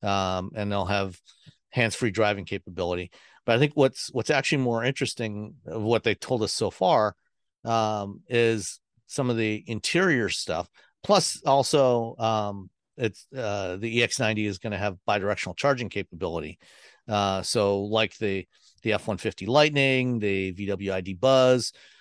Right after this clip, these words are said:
um, and, uh, and, and a, an increasing number of other new E Vs, you'll have the ability to, to run your house off the battery in this E V if, uh, if you need to. Um, but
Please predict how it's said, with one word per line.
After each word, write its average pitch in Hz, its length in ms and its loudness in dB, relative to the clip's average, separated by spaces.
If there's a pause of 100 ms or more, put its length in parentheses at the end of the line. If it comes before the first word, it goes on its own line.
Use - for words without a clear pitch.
(180)
um, 98 680 -4
and, 98 460 0
uh, 98 420 0 (100)
and, 104 240 -8 (140)
and 101 220 -10 (100)
a, 107 100 2 (400)
an 127 80 -2
increasing 139 540 2
number 127 360 4
of 98 180 -4
other 107 500 -2 (100)
new 107 220 -4
E 98 220 -4
Vs, 90 420 -6 (340)
you'll 117 140 2
have 127 160 6
the 117 120 4
ability 117 540 2
to, 107 360 -4 (640)
to 127 100 -2
run 127 220 4
your 123 160 4
house 123 320 2
off 104 220 -2
the - 60 -8
battery 101 680 -2
in 98 160 -6
this 101 320 -4
E 107 120 -2
V 156 320 -2
if, - 340 -14
uh, 87 260 -2
if 80 160 -10
you 95 80 -8
need 87 200 -8
to. 69 180 -10 (580)
Um, 104 460 0 (920)
but 120 220 4